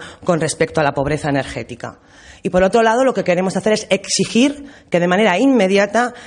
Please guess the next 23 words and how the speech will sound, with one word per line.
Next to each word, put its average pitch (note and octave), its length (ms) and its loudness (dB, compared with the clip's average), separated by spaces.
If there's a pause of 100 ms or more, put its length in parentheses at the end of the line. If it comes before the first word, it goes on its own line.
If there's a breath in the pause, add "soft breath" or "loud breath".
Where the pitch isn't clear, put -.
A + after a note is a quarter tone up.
(100)
el F3 160 2
Gobierno E3+ 400 2
de G3+ 80 2
Aragón F3 480 0
haga F#3 240 0
esa C#3+ 240 -4
transferencia G3 760 0 (300 loud breath)
para D#3 180 0
que E3 80 -4
esas F3 160 -4
personas E3 560 -2
puedan D3 380 0
tener D3 460 -4
esa C#3 300 -4
ayuda. A#2 360 -10 (520 loud breath)
Estamos G#3 320 0
hablando A3+ 500 2
de F#3+ 120 0
personas A3 680 0 (160)
de, E3 160 -4 (100)
en D#3+ 120 -2
pobreza D#3 300 -2
energética, E3+ 680 -2